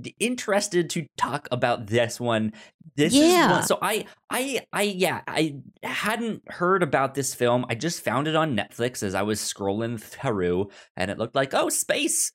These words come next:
Speaker 1: and astronauts." And I, I, I, I, I am a big fan of sci-fi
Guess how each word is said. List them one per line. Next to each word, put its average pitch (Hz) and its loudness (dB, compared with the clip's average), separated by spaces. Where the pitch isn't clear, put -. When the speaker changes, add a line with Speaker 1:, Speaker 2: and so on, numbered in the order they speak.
Speaker 1:
and - -4
astronauts." 175 -2
And 139 0
I, - -12
I, - -12
I, 135 -4
I, 135 -4
I 156 0
am 151 0
a 120 0
big 117 0
fan 107 0
of 98 2
sci-fi 95 0